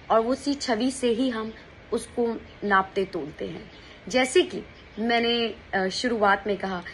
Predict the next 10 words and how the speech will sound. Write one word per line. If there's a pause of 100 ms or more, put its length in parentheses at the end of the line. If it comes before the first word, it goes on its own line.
(240)
कि (140)
साड़ी
में
राधे
राधे
बोलो
तो
उसका
मतलब
है,